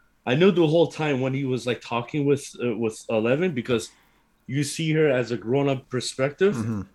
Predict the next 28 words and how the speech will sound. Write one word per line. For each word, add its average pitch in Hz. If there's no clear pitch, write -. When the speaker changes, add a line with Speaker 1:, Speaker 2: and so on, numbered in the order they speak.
Speaker 1:
but 120
she -
was 127
actually, 131
like, 107
young, 107
Speaker 2:
Young. 85
Speaker 1:
right? 110
Speaker 2:
Yes. 80
She's 170
li-, 170
Speaker 1:
And 143
then 175
what 170
Speaker 2:
reliving 165
those 123
memories 107
through 98
the 131
Speaker 1:
Yeah, 127
Speaker 2:
tank 123
Speaker 1:
reliving 143
the 131
Speaker 2:
that 123
she's 120
Speaker 1:
memories, 92
Speaker 2:
in. 120
Speaker 1:
yeah. 110